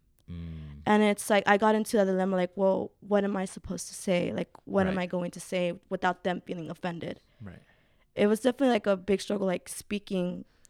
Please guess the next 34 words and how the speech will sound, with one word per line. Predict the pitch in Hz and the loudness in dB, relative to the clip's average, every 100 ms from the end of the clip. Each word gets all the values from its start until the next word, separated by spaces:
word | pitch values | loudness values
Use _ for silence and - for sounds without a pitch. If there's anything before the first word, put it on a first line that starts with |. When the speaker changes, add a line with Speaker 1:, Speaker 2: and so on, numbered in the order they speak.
| - | 0
Speaker 2:
openly | 196 190 180 170 185 | 0 0 -2 -4 -4
about | 175 170 175 - | -4 -4 -6 -4
God's | 175 160 - | -4 -4 -8
word. | 180 170 156 - _ _ _ | -6 -6 -6 -14 _ _ _
Speaker 1:
So | - 135 | 0 4
they're, | 135 - | 4 2
they're | 113 131 | -2 0
not, | 131 120 107 | 0 0 0
um, | 92 78 80 80 _ | -2 -4 -10 -16 _
this | 120 - 143 | -8 -6 -4
isn't, | 143 | -2
like, | 117 101 | -2 -4
a | 101 | -6
Christian | 120 - 101 | -4 -4 -8
school, | - 78 92 _ - | -10 -14 -16 _ -2
Speaker 2:
Mm-mm. | 226 - 185 180 | -2 0 -6 -4
Speaker 1:
but | 127 | 4
I | 151 | 4
would | 160 | 4
say | 165 | 0
even, | 110 139 175 | 0 -2 -2
like, | 143 | -2
Christian | - 120 107 | -2 -2 -2
schools, | - 85 82 | -6 -10 -10
like, | 65 - - - - | -12 -16 -20 -20 -6
I | |
don't | 101 | -4
wanna, | 90 82 | -4 -4
like, | 78 | -6
name | 87 87 | -4 -2
names, | 82 - - - | 2 0 0 -6
Speaker 2:
<laughs> | |
Speaker 1:
you | 95 | -2
know, | 113 | 2